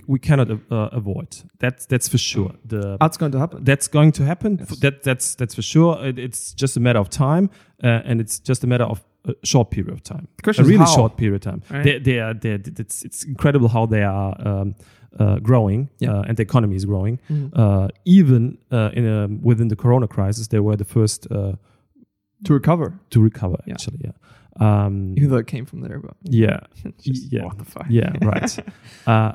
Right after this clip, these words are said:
Speaker 2: But yeah.
Speaker 1: but, uh, so we need more electricity. That's, that's a fact.
Speaker 2: Yeah.
Speaker 1: A lot of more elec-, electricity. So it, and, uh, and, uh,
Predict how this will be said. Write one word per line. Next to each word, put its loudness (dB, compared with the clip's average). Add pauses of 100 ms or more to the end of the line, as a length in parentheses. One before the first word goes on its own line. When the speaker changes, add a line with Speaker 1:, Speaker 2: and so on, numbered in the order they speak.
Speaker 2:
But -8
yeah. 0
Speaker 1:
but, 2 (180)
uh, 0 (1000)
so 2 (360)
we 8
need 6
more 2
electricity. -6
That's, -4
that's -6
a -2
fact. -8 (220)
Speaker 2:
Yeah. -6 (340)
Speaker 1:
A 6
lot 6
of -6
more -2
elec-, -16
electricity. -8 (340)
So 4
it, -4
and, -2
uh, 0 (100)
and, -2 (120)
uh, -2